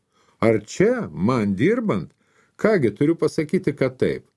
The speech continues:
Pavyzdžiui, nelabai seniai šiuose namuose nutiko nelauktas dalykas. Tuo metu, kaip žinote, veikė nuolaidžiavimo sistema ir ligoniai galėjo vaikštinėti, kur tinkami. Jie elgėsi nepaprastai drausmingai, itin gerai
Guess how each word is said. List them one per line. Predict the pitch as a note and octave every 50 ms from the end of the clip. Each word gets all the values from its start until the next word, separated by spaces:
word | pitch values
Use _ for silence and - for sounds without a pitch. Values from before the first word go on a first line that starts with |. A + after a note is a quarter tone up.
| _ _ _ _ _ _ _ -
Pavyzdžiui, | E3 F3+ F#3 F3+ E3+ C#3 D3+ E3+ D#3+
nelabai | D3+ D#3 D#3 D#3+ E3 E3 G3+ G#3 F#3+
seniai | - - F3 E3 D#3 D#3 E3 D#3
šiuose | - D#3+ D3 - - D3+
namuose | D3 C#3+ C#3 C3+ C3 - - F3+ E3
nutiko | D3 C3+ B2+ F3 D#3+ - D#3+ D#3
nelauktas | D3+ D#3 D#3 E3 E3 D3+ C3 - - D3+ C#3+ B2+ C3
dalykas. | D3+ D#3 D#3+ B2+ G2 - - C#2 - - _ _ _ _ _ _ _ _ _ _ _ -
Tuo | D#3 D#3 D3
metu, | C#3+ C3+ B2+ C3 - D3+ D#3+ D3+
kaip | - D3+ B2 G#2+ G2
žinote, | B2+ C#3+ C#3+ C3+ B2 C#3+ B2
veikė | A2+ C3 C#3 C3 - C#3+ B2+
nuolaidžiavimo | B2+ C3+ C3 C3 C3+ B2+ B2 D3 C#3+ B2 G#2+ G2+ G#2 A2+ A#2+ A#2
sistema | - - D3+ - - F#3+ F#3 D#3+ G#2 - - - _ _ _ _ _ _ _ -
ir | A2 A2+
ligoniai | A#2 B2 C3 B2+ D#3+ F#3+ G#3+ G#3 E3 G#2+ E2+
galėjo | F2 F#2 G2+ C3 D3 C#3+ B2+
vaikštinėti, | C3+ B2 B2+ - _ - A#2 B2 C#3 D3 C#3+ D3+ C3 -
kur | D3 C3+ B2+
tinkami. | - D3 C#3+ C#3 B2+ D3 C3+ B2 F#2 C#2 A#1+ - _ _ _ _ _ - - - - -
Jie | C3+ D3 D3+ -
elgėsi | - D#3 E3+ F3+ F3 E3 F3+ D3+ - F3 E3+
nepaprastai | E3 E3 D#3+ E3+ D3 - E3+ F3+ E3+ - - A3+ A3
drausmingai, | F#3+ G3+ G3+ G3 - - - C#3+ C#3+ C#3+ C#3 C#3 B2 B2+ B2 A#2 - D#3+ G3+
itin | - G#3 G3 F#3+ E3+
gerai | C#3 C#3+ C3 G#2+ G2+ G#2 G2+ F2+